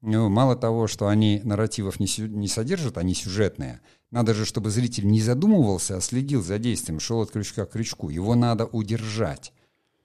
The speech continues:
И удержать, конечно, на эмоциях. Это все рассчитано совершенно точно, как говорится, там почти по пособиям. Где клиффхангер, где нужно удивить, где нужно испугать, где нужно. Э, психологи же преподают, э, и в киношколах в том числе,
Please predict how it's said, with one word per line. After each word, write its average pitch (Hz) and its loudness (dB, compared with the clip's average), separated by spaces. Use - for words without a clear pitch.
И 120 -6
удержать, 113 2
конечно, 131 2
на 123 6
эмоциях. 101 0
Это 117 -4
все - -2
рассчитано 170 -2
совершенно 127 -2
точно, 117 -2
как 82 -12
говорится, 85 -8
там 82 -4
почти - -4
по - -12
пособиям. 120 -2
Где 107 -2
клиффхангер, 101 -2
где 104 -2
нужно 98 0
удивить, 98 0
где 90 -2
нужно 90 0
испугать, 101 -4
где 98 -2
нужно. 92 0
Э, 110 2
психологи 131 2
же 95 -2
преподают, 87 0
э, 90 -6
и 95 -6
в - -6
киношколах 98 -2
в - -14
том 101 -2
числе, 104 -4